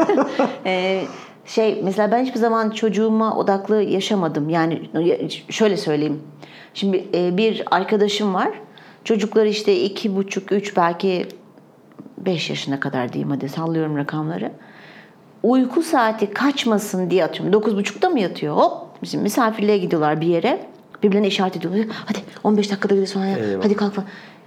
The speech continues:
Speaker 1: Yani ben mesela Selin'e onu hiçbir zaman yapmadım. Selin'i her gittiğim yere götürdüm zaten. Hani, "Ay,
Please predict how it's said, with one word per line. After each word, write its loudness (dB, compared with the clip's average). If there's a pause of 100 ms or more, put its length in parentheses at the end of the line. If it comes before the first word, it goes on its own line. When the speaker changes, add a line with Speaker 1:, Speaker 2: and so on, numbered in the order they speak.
(240)
Speaker 1:
Yani 4
ben 4
mesela 0
Selin'e 0
onu 0
hiçbir -4
zaman 0
yapmadım. -2 (400)
Selin'i 0
her 2
gittiğim 0
yere 2
götürdüm -4
zaten. -6
Hani, -4
"Ay, 0